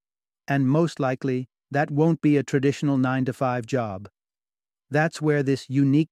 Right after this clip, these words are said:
guidebook shines. By charting out a distinctly unorthodox business plan, it serves as a compass for creative thinkers aiming to step away from the monotony of routine work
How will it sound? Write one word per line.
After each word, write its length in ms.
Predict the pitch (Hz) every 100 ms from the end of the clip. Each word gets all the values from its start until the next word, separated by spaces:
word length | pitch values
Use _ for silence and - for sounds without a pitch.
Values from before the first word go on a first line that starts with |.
| -
guidebook 480 | 139 139 123 135
shines. 720 | - - 131 117 104 92 - - _ _ _ _ _ _ _ _ _ _
By 140 | 135
charting 480 | 127 - 170 175 165
out 120 | 147
a 60 | 139
distinctly 640 | 123 120 - 156 151 143 -
unorthodox 680 | 151 143 135 139 123 117 -
business 400 | 131 117 113 -
plan, 460 | - 107 101 104 - _
it 140 | 143 135
serves 320 | 175 170 147
as 120 | 139
a 80 | 139
compass 460 | - 170 - 120 -
for 180 | 127
creative 480 | 117 139 139 147 139
thinkers 500 | - 139 135 127 117 -
aiming 300 | 143 143 135
to 100 | 117
step 280 | - 139 139
away 300 | 131 123 123
from 220 | 123 123
the 40 |
monotony 600 | 120 127 139 160 135 127
of 120 | 120
routine 460 | 123 123 - 131 120
work 340 | 127 117 -